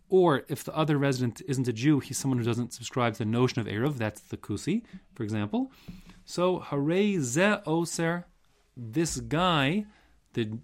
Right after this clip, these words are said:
the Gentile or the Kusi, um, restricts the movements of the Jew, alav, by virtue of the fact that he is not partic-,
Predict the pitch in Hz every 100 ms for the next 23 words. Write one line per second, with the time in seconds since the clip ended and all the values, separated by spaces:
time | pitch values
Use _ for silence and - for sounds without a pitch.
0 | _ 156 113 143 160 143 123 110 123 123
1 | - 226 220 170 180 180 _ _ _ _
2 | _ _ _ _ - 120 110 104 107 -
3 | - - 123 120 - 165 160 - 135 127
4 | 147 135 123 - 120 101 120 113 165 160
5 | 156 117 135 147 123 110 104 131 131 117
6 | - 113 - 95 123 113 98 92 101 101
7 | - 104 113 - -